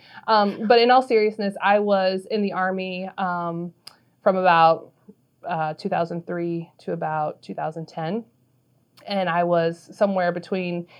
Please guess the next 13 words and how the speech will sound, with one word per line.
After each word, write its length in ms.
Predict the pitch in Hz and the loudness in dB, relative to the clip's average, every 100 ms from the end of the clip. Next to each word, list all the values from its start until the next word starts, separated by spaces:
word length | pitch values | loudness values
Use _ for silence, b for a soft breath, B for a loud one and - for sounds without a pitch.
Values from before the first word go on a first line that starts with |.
| B | B
eighteen 580 | - 202 208 220 196 185 | -2 -2 -2 -4 -2 -2
and 160 | 175 170 | -4 -4
twenty-five 600 | 202 180 175 156 147 165 | -4 -4 -2 -2 -2 -4
during 180 | 165 117 | -6 -10
that 140 | - | -12
time. 380 | - 82 80 202 b b b | -14 -12 -12 -14 b b b
And 440 | - 190 185 180 175 - | -4 -2 -2 -4 -6 0
all 220 | 180 196 | 2 4
of 120 | 196 | 2
those 340 | 190 185 190 185 | 2 2 2 0
folks 280 | 185 180 196 | 0 0 -2
around 280 | 180 175 180 | 0 0 -2
me 300 | 175 170 | -4 -6